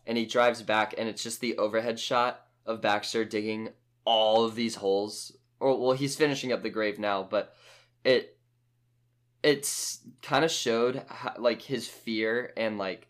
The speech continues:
"I have to, I have to be right." Like, without saying it, you know? Like, he du-, I don't even know what the number was. It was, it had to have been in the double digits.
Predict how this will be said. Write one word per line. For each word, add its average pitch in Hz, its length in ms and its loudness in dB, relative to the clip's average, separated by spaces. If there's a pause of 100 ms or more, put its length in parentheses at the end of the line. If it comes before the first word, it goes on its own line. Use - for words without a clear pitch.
"I 117 140 2
have 104 340 -2
to, 107 180 -10 (720)
I 120 120 -4
have 113 160 -2
to 110 80 -10
be 101 120 -8
right." 95 280 -4 (840)
Like, 113 220 -6
without 117 300 2
saying 101 380 -8
it, 110 120 -6
you 113 100 -6
know? 113 200 -4 (680)
Like, 120 120 -6
he 160 120 -2
du-, 160 180 2
I - 240 -12
don't 202 100 -4
even 135 200 -2
know 120 100 4
what 113 100 0
the 113 60 -4
number 110 260 -2
was. 98 220 0
It 117 40 -4
was, 117 100 -6
it 104 80 -4
had 151 160 4
to 190 60 2
have 117 80 -4
been 107 120 -4
in 98 60 -6
the 98 60 -8
double 92 200 -4
digits. 101 580 -8